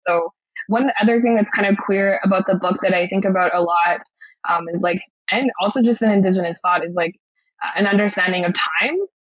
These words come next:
and whether or not that's, that's linear, um, and,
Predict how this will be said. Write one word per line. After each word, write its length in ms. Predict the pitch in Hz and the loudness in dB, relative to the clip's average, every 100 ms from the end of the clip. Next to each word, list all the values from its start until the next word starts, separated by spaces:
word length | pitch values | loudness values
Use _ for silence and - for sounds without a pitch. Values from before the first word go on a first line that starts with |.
| _ | _
and 120 | 196 | -2
whether 200 | 190 180 | 0 0
or 40 | 180 | 2
not 200 | 175 170 | 0 -2
that's, 200 | 196 180 - | -4 -6 -2
that's 260 | 196 180 190 | 0 0 -2
linear, 640 | 180 180 202 240 294 349 - _ _ - | -2 0 2 2 0 -2 -10 _ _ -6
um, 600 | 180 180 175 175 175 185 196 _ _ _ | -2 -2 -2 -6 -6 -8 -12 _ _ _
and, 420 | 190 185 175 180 | -4 -2 -2 -4